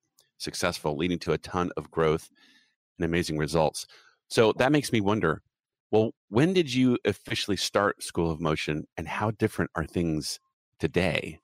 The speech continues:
'Cause you've definitely grown. I mean, when I think of that team size, I have no idea how many courses now are in the,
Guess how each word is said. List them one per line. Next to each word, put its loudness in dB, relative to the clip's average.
'Cause 0
you've 2
definitely 2
grown. 0
I -4
mean, 4
when 4
I -6
think -4
of -8
that -2
team 2
size, 0
I 2
have 2
no 4
idea 2
how 0
many 2
courses 2
now 2
are 4
in 0
the, -2